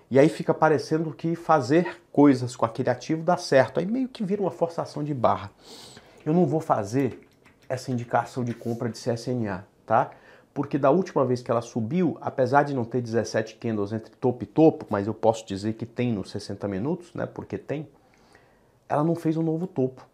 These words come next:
Ela falhou na tentativa de romper o topo. Então eu achava, até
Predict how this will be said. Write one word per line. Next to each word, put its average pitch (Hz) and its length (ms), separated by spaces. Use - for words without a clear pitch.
Ela 123 140
falhou 135 400
na 123 100
tentativa 104 440
de 95 80
romper 101 320
o 98 60
topo. 98 300
Então 170 180
eu 180 120
achava, 131 680
até 185 540